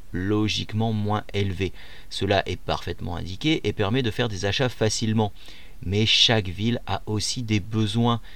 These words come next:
Et là, plus aucune information. Il faudra soit vendre au petit bonheur la chance en se concentrant sur notre île, soit prendre une feuille, de préférence blanche ou à carreaux C I S, à la limite des petits carreaux,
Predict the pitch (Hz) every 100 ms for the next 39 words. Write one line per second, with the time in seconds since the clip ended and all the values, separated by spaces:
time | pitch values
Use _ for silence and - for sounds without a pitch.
0 | - - - 87 90 117 143 - - -
1 | - 147 - - 143 - - 180 160 131
2 | 151 135 139 135 143 131 - - - 101
3 | - 104 104 113 107 - 117 110 120 107
4 | 107 - 113 104 101 95 98 98 - 117
5 | 117 117 101 - 98 92 98 - 104 -
6 | 95 98 - 160 151 - - - - 139
7 | - 131 101 - 95 127 - - - -
8 | - - 98 101 92 95 87 82 85 127
9 | - 104 87 98 95 107 - 90 82 117
10 | - - - - - 123 175 196 202 214
11 | - - - - 110 104 - - 90 127
12 | 160